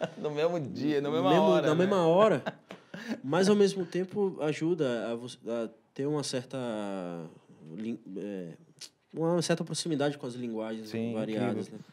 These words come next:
Speaker 1: Incrível demais. Bom, eu não podia deixar de me colocar em uma fogueira, né? Não vou colocar o, o Carlos Bala, vou colo-, eu mesmo tô me colocando nessa fogueira aqui. É, vamos fazer tem, tem uma música que eu, que eu piro muito,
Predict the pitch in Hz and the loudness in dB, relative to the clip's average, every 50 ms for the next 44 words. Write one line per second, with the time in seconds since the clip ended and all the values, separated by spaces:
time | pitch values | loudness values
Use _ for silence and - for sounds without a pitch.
0 | _ _ _ - 104 107 - 120 131 135 135 139 123 104 98 101 - _ _ - | _ _ _ -12 -10 -6 -4 -2 -2 -2 -2 -4 -8 -8 -12 -14 -18 _ _ -20
1 | - - - - 196 226 185 190 214 - 220 220 175 208 233 233 233 262 190 156 | -20 -2 6 10 12 12 12 12 8 8 8 8 10 10 10 10 12 10 10 10
2 | - - - 147 151 170 208 - - - - - - _ _ _ _ - 120 127 | 8 6 10 12 12 12 10 8 0 -12 -20 -20 -20 _ _ _ _ -8 -4 0
3 | 143 175 202 226 247 262 240 - 101 - - 135 139 - 117 175 185 190 220 277 | 2 4 4 4 2 0 -2 -4 -6 -8 -10 -10 -10 -6 0 4 6 6 6 6
4 | 294 - 269 262 262 240 - - 214 226 247 262 277 285 277 - - 330 277 220 | 6 8 10 10 10 10 10 10 10 10 8 8 4 4 4 4 2 4 8 12
5 | 208 185 160 143 131 131 135 143 151 151 156 214 233 269 269 254 254 - - 254 | 12 12 12 12 8 6 4 2 2 6 6 6 6 6 4 4 4 6 6 8
6 | 233 208 208 180 151 147 139 127 120 117 113 113 110 101 123 123 - 139 127 127 | 8 8 8 6 4 -2 -2 -4 -4 -6 -6 -6 -6 -6 -6 -2 2 4 4 6
7 | 131 123 117 117 117 117 120 127 139 143 151 160 196 226 - 208 214 208 196 202 | 4 4 4 4 4 4 4 2 4 4 6 8 8 8 10 10 8 8 8 4
8 | 190 165 165 160 165 156 147 135 139 147 139 139 139 135 160 143 - 165 156 139 | 0 0 2 4 6 6 6 6 4 2 2 2 0 0 0 0 2 0 0 2
9 | 120 131 139 135 127 127 - 110 - - - - - - - - - - - 127 | 4 4 4 4 4 -2 -6 -10 -12 -12 -16 -20 -20 -20 -20 -14 -4 2 6 10
10 | 135 139 139 139 139 139 135 135 131 131 131 123 156 226 302 330 302 - 277 262 | 10 12 12 12 12 12 12 10 10 8 6 10 10 10 10 10 6 8 8 8
11 | 202 165 165 196 220 208 143 110 - - - - - _ - - - - - - | 8 10 10 10 12 10 10 6 0 -6 -14 -20 -20 _ -20 -20 -20 -20 -20 -20
12 | - - _ - 196 196 190 - - 185 202 220 196 165 156 165 175 165 - 175 | -20 -2 _ 8 8 8 8 6 2 4 6 6 6 6 6 4 2 2 0 0
13 | 180 - 190 175 147 135 - 156 147 151 - 143 151 156 151 131 120 120 131 135 | 4 4 4 4 4 0 -4 -4 -4 -4 0 2 2 2 2 2 2 2 2 0
14 | 127 - | -2 -8